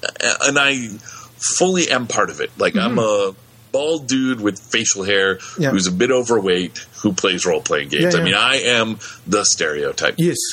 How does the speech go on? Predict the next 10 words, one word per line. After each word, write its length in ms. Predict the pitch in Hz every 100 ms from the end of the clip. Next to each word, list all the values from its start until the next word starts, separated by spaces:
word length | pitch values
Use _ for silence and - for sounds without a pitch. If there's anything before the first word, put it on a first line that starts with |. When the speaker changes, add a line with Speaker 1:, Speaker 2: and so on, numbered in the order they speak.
| -
Speaker 2:
yeah. 140 | 165 - - - - - -
Speaker 1:
Um, 460 | 113 104 101 98 95 - - - - -
and, 480 | 123 120 113 107 104 -
uh, 600 | 107 107 101 95 92 87 85 - - - _ _ _ _ _ _ _ _ _ _ _ _ _ _ _ _ _ -
so, 300 | - 165 - - - - _ _ _ - -
uh, 220 | 120 87 65
the, 440 | 135 127 123 113 95
the, 580 | 110 113 110 107 107 101
uh, 540 | 98 98 92 92 92 90 - - - - - _ _ _ _ - - -
uh, 500 | 92 90 82 78